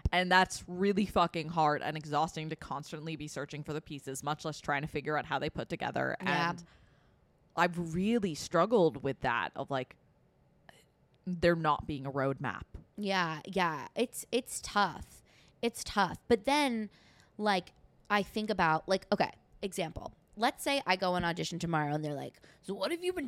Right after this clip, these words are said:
Speaker 2: doing for the last, like, thir-, two to three
Speaker 1: Thank God for this
Speaker 2: years?"
Speaker 1: podcast, because if, if we didn't have it, <laughs> we'd
Speaker 2: Yeah.
Speaker 1: have fucking nothing to say to people.
Speaker 2: I am ready to come at you with my responses.
Speaker 1: Yes.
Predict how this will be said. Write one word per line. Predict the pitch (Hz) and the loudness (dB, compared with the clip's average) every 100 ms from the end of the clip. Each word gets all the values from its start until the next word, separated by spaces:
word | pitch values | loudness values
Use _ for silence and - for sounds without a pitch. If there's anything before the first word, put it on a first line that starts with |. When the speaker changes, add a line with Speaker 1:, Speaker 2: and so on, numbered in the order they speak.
| - | -6
Speaker 2:
doing | 247 349 233 | -2 -2 -2
for | 185 | -2
the | 180 | 0
last, | 175 160 170 | 0 0 -4
like, | 170 | -8
thir-, | 165 - 202 196 | -10 -6 -4 -2
two | - 202 | 0 0
to | 180 | 0
three | - 240 | 4 4
Speaker 1:
Thank | 185 | 10
God | 214 170 | 10 10
for | |
this | 165 151 | 8 8
Speaker 2:
years?" | |
Speaker 1:
podcast, | 156 151 185 202 190 | 6 6 6 4 2
because | 180 170 160 - | 0 0 -2 -4
if, | 175 - - - | -6 -6 -16 -6
if | 165 - | -6 -2
we | 180 | 0
didn't | 180 160 | 2 4
have | 196 151 | 4 4
it, | 170 185 - - | 4 0 0 0
<laughs> | - - - 508 | 0 -2 2 6
we'd | 269 | 8
Speaker 2:
Yeah. | 269 | 6
Speaker 1:
have | 180 | 10
fucking | 285 277 254 | 8 8 4
nothing | 254 254 254 269 | 8 10 8 6
to | 440 | 6
say | 302 262 | 6 6
to | |
people. | 294 254 - 277 359 | 4 2 4 6 8
Speaker 2:
I | 320 | 6
am | 381 359 | 4 2
ready | 330 302 | 2 0
to | |
come | - - - 302 302 233 | -2 -2 2 2 4 6
at | 247 - 233 | 6 6 4
you | 190 | 4
with | 180 | 4
my | 185 | 2
responses. | 180 - 175 165 - 135 - | -2 0 0 0 -2 -4 -4
Speaker 1:
Yes. | - | -8